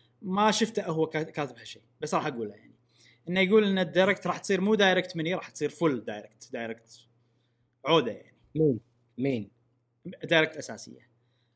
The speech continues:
Speaker 2: مم.
Speaker 1: أم، وب-، وبس ترى هذا ال-، يعني الكلام اللي قاله كيليوس. أه،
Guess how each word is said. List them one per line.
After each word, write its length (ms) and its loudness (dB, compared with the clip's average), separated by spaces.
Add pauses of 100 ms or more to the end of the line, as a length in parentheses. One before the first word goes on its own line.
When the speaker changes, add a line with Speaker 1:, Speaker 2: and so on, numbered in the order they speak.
(260)
Speaker 2:
مم. 160 -12
Speaker 1:
أم، 540 -2 (600)
وب-، 340 -4
وبس 240 4
ترى 140 6
هذا 220 6
ال-، 120 2
يعني 300 -6
الكلام 300 -2
اللي 220 -2
قاله 420 -8 (120)
كيليوس. 520 0 (640)
أه، 840 -4